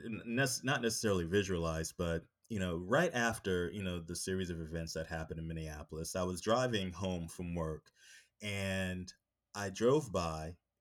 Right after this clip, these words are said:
you know, this is between, like, literally between Oakland and Berkeley, uh, California. You know, I saw this one African-American woman. She was very erratic or, or what have you. And there were four policemen,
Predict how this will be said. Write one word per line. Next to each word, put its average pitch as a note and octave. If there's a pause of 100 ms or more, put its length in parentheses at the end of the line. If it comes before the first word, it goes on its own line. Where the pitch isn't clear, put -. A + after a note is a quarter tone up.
(120)
you G#2
know, F#2
this A#2+
is G#2+
between, F#2
like, E2
literally F#2
between E2 (160)
Oakland E2+
and D#2
Berkeley, D#2 (560)
uh, D#2+
California. D#2+ (640)
You G#2+
know, G2+
I G2+
saw B2
this A2
one A#2+ (180)
African-American G2+
woman. F2
She G2
was F2
very F#2+ (260)
erratic E2+ (260)
or, F2
or F#2+
what F2
have E2
you. E2
And F#2
there F2+
were F2
four C#3
policemen, A2